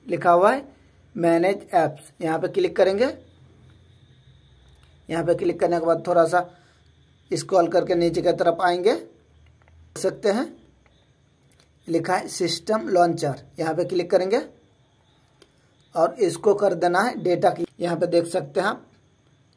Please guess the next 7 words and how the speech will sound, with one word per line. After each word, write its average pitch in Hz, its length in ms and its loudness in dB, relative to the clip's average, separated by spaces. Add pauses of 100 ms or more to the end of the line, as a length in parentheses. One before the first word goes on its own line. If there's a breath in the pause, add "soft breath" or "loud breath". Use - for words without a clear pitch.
डेटा 170 320 2
क्लियर, 165 440 -4 (260)
चलिए 170 300 -2
यहाँ 175 200 -2
पे 170 120 -4
क्लिक 175 280 -6
करेंगे। 202 320 -2